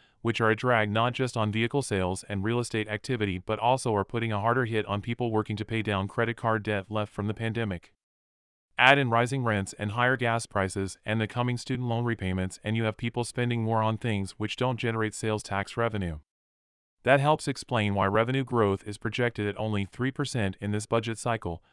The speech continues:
a low that hasn't been seen in many years." Also, the capital gains income tax is generating much more revenue than was expected early this year, and the death tax, which is double taxation that shouldn't happen, produced one hundred and thirty-eight million dollars more than anticipated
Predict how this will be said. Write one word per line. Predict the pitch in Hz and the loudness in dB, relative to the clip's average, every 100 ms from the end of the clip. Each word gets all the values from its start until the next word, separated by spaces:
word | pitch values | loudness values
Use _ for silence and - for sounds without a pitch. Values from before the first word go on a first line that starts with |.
| _ 104 | _ 0
a | |
low | 101 113 123 | 4 6 4
that | 117 | 2
hasn't | 113 113 127 120 | 0 -2 -2 -2
been | 120 | -4
seen | - 127 101 | -2 -2 -2
in | 101 107 | -2 -2
many | 104 113 | 0 0
years." | 123 110 85 - _ _ _ _ _ _ _ _ - | 0 0 -2 -10 _ _ _ _ _ _ _ _ 6
Also, | 139 170 95 92 92 _ _ - | 8 8 2 -2 -4 _ _ -6
the | |
capital | 110 123 127 147 | 0 2 4 2
gains | 135 127 117 | 2 0 0
income | 131 131 120 107 | -4 -2 -2 -2
tax | 98 92 95 - | -2 -2 -4 -8
is | 104 | -8
generating | - 117 123 117 104 | -2 0 0 0 0
much | 113 - | 0 0
more | 127 127 | -2 2
revenue | 120 107 95 | 2 2 0
than | 95 101 | 0 -2
was | 104 | -2
expected | 104 - 117 110 107 | -6 -4 -4 -4 -2
early | 113 120 | -2 -2
this | 107 107 | -2 -4
year, | 123 101 80 _ - - | -2 -2 -2 _ -20 -6
and | 113 113 | 0 0
the | |
death | 113 151 - | 2 0 0
tax, | 95 85 - - _ _ - | -6 -6 -8 -20 _ _ -4
which | 113 117 | -2 -2
is | 107 | 2
double | 117 127 143 | 2 2 0
taxation | 135 - 113 101 101 95 | -2 -2 -2 -2 -4 -4
that | 98 95 | -4 -4
shouldn't | 127 127 123 | -4 -2 0
happen, | 123 92 87 - - _ | 0 0 -6 -8 -20 _
produced | - 110 107 - | -2 0 0 0
one | 107 120 | -2 0
hundred | 127 123 110 | 0 -2 -4
and | 104 | -2
thirty-eight | 117 123 123 113 | 0 0 -2 -2
million | 107 117 117 | 0 0 2
dollars | 101 98 92 | 2 2 2
more | 101 107 | 2 0
than | 104 | 0
anticipated | 107 101 135 127 98 92 | -2 -2 -4 -4 -2 -2